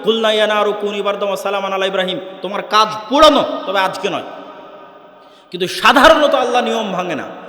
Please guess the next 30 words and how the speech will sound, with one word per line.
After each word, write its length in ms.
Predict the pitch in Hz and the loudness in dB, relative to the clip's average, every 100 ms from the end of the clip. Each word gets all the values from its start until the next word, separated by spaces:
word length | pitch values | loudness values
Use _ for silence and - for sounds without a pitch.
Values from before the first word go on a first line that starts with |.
| - - - | -18 -20 0
তাহলে 180 | 175 175 | 2 2
আল্লাহ 760 | - 202 220 240 247 262 320 339 - | 2 6 8 8 4 6 6 6 4
পৃথিবীকে 540 | 277 - 254 247 240 233 | -2 -2 -4 -4 -4 -4
তৈরি 260 | 226 220 190 | -4 -4 -2
করেছে 320 | 196 185 208 | -2 -2 -4
একটা 260 | 190 - 175 | -6 -4 -6
নিয়মের 540 | 156 180 247 254 202 | -6 -2 0 0 0
উপর। 320 | 160 147 156 | -4 -6 -8
সেই 200 | 147 190 | -6 -6
নিয়মটা 460 | 185 233 269 233 180 | -2 0 0 -2 -4
হচ্ছে 720 | 135 - - 123 135 185 - - - - - | -6 -10 -12 -10 -8 -8 -12 -18 -20 -20 -20
যে 220 | 123 165 | -8 -6
জ্ঞান 680 | 131 135 156 185 214 226 220 | -4 -2 2 4 4 2 2
এবং 320 | 190 190 160 | 0 -2 -2
শিক্ষার 720 | - - 247 - - - 196 | -6 -6 -6 -6 -10 -4 -4
বাটনে 680 | 120 104 139 151 196 196 196 - - | -4 -2 0 0 -2 -4 -6 -8 0
চাপ 200 | 208 208 - 135 | 2 2 -4 -8
দিবে, 500 | 135 127 135 160 226 - - - - | -6 -6 -4 -4 -8 -12 -20 -20 -10
ও 80 | 160 | -6
অটোমেটিক 720 | 165 185 254 247 240 247 240 | 0 0 2 0 0 -2 -6
শক্তিশালী 680 | - 214 - - 220 214 220 | -6 -6 -6 -8 -8 -6 -4
এবং 240 | 214 196 | -4 -4
নেতা 220 | 170 170 143 | -6 -4 -4
হয়ে 200 | 131 117 | -4 -10
যাবে। 180 | - - - - - - - - _ _ _ _ _ _ _ _ _ _ | -12 -18 -20 -20 -20 -20 -20 -20 _ _ _ _ _ _ _ _ _ _
এটার 260 | 185 208 220 | -2 2 2
উপর 180 | 254 - | 0 -2
পৃথিবী 320 | 226 240 226 | -4 -2 -2
দাঁড়িয়ে 460 | 151 160 175 180 147 | 0 0 0 -2 -4
আছে। 320 | 110 - | -6 -10